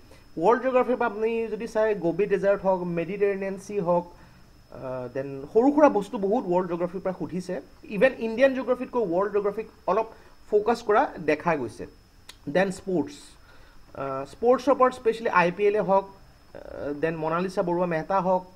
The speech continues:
ইয়াত, আহ, তালিমৰাণ আও হওক, অলিম্পিকৰ ইভেন, আহ, যিটো, আহ, চাৰ্কুলাৰ ৰিংকেইটা হওক,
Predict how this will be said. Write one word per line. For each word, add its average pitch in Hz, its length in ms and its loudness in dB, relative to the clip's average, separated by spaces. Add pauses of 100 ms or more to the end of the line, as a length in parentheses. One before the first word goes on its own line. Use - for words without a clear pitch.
(120)
ইয়াত, 160 160 -4
আহ, - 920 -14
তালিমৰাণ 185 640 0
আও 185 200 2
হওক, 190 260 2 (720)
অলিম্পিকৰ 196 640 0
ইভেন, 185 440 -4
আহ, 139 180 -2
যিটো, 147 260 -6 (220)
আহ, - 920 -18
চাৰ্কুলাৰ 185 580 4 (280)
ৰিংকেইটা 220 460 0
হওক, 190 200 2